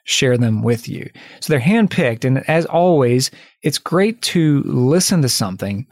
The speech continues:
and learn from it, yet that can never be as profound as implementing it into your own life. So today, I'm gonna explain question number one, why it matters to me,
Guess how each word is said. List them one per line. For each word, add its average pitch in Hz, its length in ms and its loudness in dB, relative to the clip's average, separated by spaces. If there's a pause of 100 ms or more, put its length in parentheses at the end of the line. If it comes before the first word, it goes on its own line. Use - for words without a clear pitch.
(320)
and 139 160 2
learn 147 200 2
from 104 220 -2
it, 160 140 -4 (540)
yet 160 180 0
that 165 140 -2
can 143 300 2
never 185 320 2
be 165 180 2
as 135 100 0
profound 117 720 -2 (240)
as 135 200 -4 (120)
implementing 131 680 2
it 120 200 -2
into 120 220 0
your 117 260 0
own 110 200 0
life. 131 520 -4 (400)
So 156 340 2
today, 190 520 0
I'm 156 120 -2
gonna 175 120 2
explain 160 420 0
question 170 360 0
number 160 220 2
one, 120 440 0
why 143 240 2
it 165 80 0
matters 139 340 0
to - 80 -2
me, 127 320 2